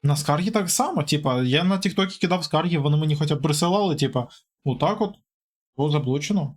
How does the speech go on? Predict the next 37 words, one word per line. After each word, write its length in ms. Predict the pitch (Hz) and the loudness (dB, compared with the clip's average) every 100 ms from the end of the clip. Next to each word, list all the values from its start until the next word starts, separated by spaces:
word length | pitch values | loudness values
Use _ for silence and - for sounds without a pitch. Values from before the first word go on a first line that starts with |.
| _ - | _ -2
Або 220 | 135 156 | 0 2
хоча 260 | 196 190 | 2 0
б 100 | 175 | 2
я 100 | 170 | 0
потім 260 | 165 165 156 | 0 0 0
заходив, 320 | 143 165 185 | 0 0 0
типа, 180 | 180 143 | 0 0
сам 200 | 151 147 | 2 0
перевіряв, 380 | 139 139 151 190 | 2 2 0 0
типа, 220 | 190 170 | 0 0
воно 180 | 156 160 | 0 2
реально 200 | 190 240 | 0 2
було 180 | 220 196 | 0 0
заблочено. 460 | 190 185 151 135 | 0 0 0 0
На 140 | 127 135 | 0 0
Ютубі 420 | 143 220 196 180 180 _ _ _ _ _ _ _ _ _ _ _ - | 0 0 0 0 -4 _ _ _ _ _ _ _ _ _ _ _ -6
я 240 | 156 143 | -2 -2
бачив 360 | 117 185 240 220 | 0 0 2 0
заблочені 460 | 190 185 175 160 | 2 0 0 0
відоси, 480 | 147 143 139 120 135 | 0 2 0 0 -2
типа, 520 | 123 135 123 127 123 - _ _ _ _ | -2 -2 -2 -4 -4 -8 _ _ _ _
ну 80 | 151 | 0
їх 140 | 202 147 | 0 0
блокали 440 | 139 277 302 214 156 | 0 0 2 0 0
по 140 | 165 | 0
причині 400 | 196 196 247 269 | 0 0 0 0
того, 200 | 226 233 | 0 0
що 120 | - | 0
там 180 | 226 185 | 0 2
авторка 480 | 185 156 147 143 139 | 2 0 -2 0 0
знаходилась, 500 | 135 - 240 208 151 | 0 0 0 0 0
типа, 220 | 160 131 | 0 0
або 200 | 131 139 | 0 0
автор 220 | 123 - | 0 -2
зв'язувався, 380 | - 220 185 147 | 0 0 0 -2
такий, 220 | 147 147 | -2 0
ух, 540 | 139 165 247 254 - | 2 2 2 -2 -6